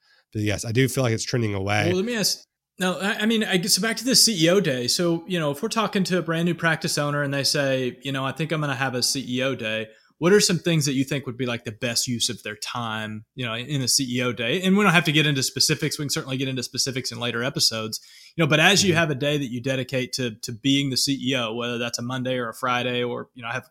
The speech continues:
Speaker 2: a couple of clients who do it, like, Wednesday afternoons, they carve out as, like, their C E O time. Like, what, what's the, what's
Speaker 1: Sure.
Speaker 2: the best use of their time, would you say, uh, whenever, whenever they,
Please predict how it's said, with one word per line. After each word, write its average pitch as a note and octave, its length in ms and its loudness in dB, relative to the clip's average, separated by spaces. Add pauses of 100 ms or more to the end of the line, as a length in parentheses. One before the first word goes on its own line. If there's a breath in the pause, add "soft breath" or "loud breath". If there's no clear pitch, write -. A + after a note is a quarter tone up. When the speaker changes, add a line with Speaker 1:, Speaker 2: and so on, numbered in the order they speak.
(120)
Speaker 2:
a C#3 60 -8
couple C3 240 -8
of A#2 60 -8
clients B2 320 -4
who A#2+ 80 -10
do B2 140 -2
it, - 100 -8
like, B2 160 -4
Wednesday B2+ 380 0
afternoons, A#2 460 -6
they A2+ 100 -10
carve A#2+ 280 -8
out A2+ 140 -4
as, A2 100 -10
like, A2 140 -12
their A2+ 120 -20
C - 140 -12
E A#2 200 -10
O - 20 -12
time. A2+ 320 -12 (320 soft breath)
Like, C#3 100 -6
what, G3 200 0 (280 soft breath)
what's G#3 200 4
the, A#3 140 2
what's F3 200 4
Speaker 1:
Sure. - 80 2
Speaker 2:
the B2 60 -4
best C#3+ 280 0
use C#3 200 0
of B2 80 -6
their B2+ 120 -4
time, B2 320 -6
would A2+ 180 -10
you B2+ 120 -2
say, A2 440 -4 (460)
uh, A2 180 -8
whenever, A#2+ 520 -6
whenever B2 320 -6
they, A2+ 280 -8